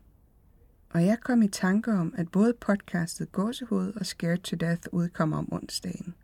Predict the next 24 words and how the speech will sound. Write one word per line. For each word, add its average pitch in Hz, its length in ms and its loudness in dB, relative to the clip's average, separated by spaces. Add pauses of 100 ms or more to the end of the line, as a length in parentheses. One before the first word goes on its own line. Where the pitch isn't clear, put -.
(580)
Og 202 120 2
måske 233 300 2
bliver 240 180 2
det 214 100 2
lige 196 160 4
en 208 100 6
tand 233 320 -2
for - 140 -8
mange, 151 540 -2
for - 160 -8
alle 208 240 2
os, 202 200 0
der 226 140 -8
elsker 190 460 -2
uhygge. 165 420 -4 (360)
Så - 160 -6
derfor 240 280 -4
prøver 202 400 0
jeg 190 180 0
i 165 40 -4
stedet - 340 -6
for 170 120 -2
med 202 140 0
fredag. - 440 -12